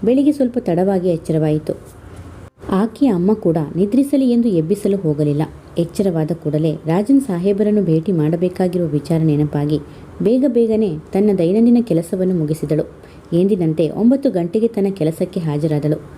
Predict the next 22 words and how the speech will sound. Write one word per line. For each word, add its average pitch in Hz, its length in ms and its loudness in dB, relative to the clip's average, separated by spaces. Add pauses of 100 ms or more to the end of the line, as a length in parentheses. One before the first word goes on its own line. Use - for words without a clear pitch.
(360)
ಪ್ರತಿದಿನದಂತೆ 196 800 0 (160)
ಕಿಚನ್ನಲ್ಲಿ 262 440 2
ಬಿದ್ದಿದ್ದ 190 320 -2
ರಾಶಿ 175 380 -2
ಪಾತ್ರೆಗಳನ್ನು 180 600 0
ತೊಳೆಯತೊಡಗಿದಳು. 151 760 0 (680)
ಮ್ಯಾನೇಜರನ್ನು 254 600 4
ಭೇಟಿಯಾಗಿ 160 580 0
ರಾಜನ್ 196 480 2
ಸಾಹೇಬ್ರನ್ನು 196 560 0
ನೋಡಲು 175 320 2
ಅವಕಾಶ 170 480 0
ಮಾಡಿಕೊಡಲು 160 580 0
ಕೇಳಿಕೊಳ್ಳಬೇಕೆಂದು 190 960 0
ಯೋಚಿಸುತ್ತಿದ್ದಳು. 156 640 -2 (680)
ಅಷ್ಟರಲ್ಲಿ 185 580 0 (120)
ಆ 208 100 -2
ದಾರಿಯಾಗಿ 233 500 2
ಹೋಗುತ್ತಿದ್ದ 190 520 -2
ಮ್ಯಾನೇಜರ್ 165 560 0 (220)
ಆಕೆಯನ್ನು 220 460 0
ಕಂಡು, 160 400 -2